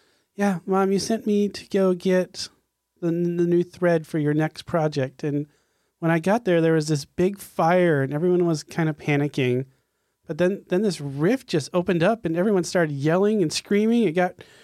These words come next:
really scary, and this mad dash happened, and I dropped my Fluffy, and then I was pushed back by the crowd. But then this, this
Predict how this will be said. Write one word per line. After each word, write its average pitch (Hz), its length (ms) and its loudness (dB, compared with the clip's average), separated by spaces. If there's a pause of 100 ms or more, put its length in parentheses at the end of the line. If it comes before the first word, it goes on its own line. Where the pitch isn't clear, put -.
(200)
really 190 240 0
scary, 180 500 0
and 185 140 2
this 151 240 -4
mad 175 480 0
dash 180 320 0
happened, 196 400 0
and 196 100 2
I 143 80 2
dropped 214 300 -2
my 170 120 0
Fluffy, 220 580 -2
and 170 120 -2
then 254 80 0
I 240 60 2
was 175 140 0
pushed - 340 -4
back 214 240 -2
by 170 140 0
the 175 80 -4
crowd. 220 500 2 (760)
But 233 140 -2
then 254 280 0 (240)
this, 254 180 -2 (300)
this 240 200 -8